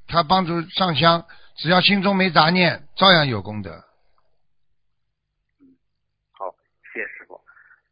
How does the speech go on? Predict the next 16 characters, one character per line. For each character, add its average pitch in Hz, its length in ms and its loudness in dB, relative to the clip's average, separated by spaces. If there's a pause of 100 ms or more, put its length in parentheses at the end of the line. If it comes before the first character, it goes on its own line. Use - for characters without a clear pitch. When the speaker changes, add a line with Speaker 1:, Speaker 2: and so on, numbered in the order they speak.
(160)
Speaker 2:
呃， 104 400 -16 (120)
同 143 200 -16
修 151 160 -10
梦 160 240 -14
见 127 160 -8
后 - 220 -16
背 143 200 -8
上 113 240 -14 (180)
长 85 240 -12
了 104 80 -18
个 120 120 -12
包， 113 300 -4 (600)
说 - 240 -10
是 127 120 -14
得 101 160 -14
了 98 100 -14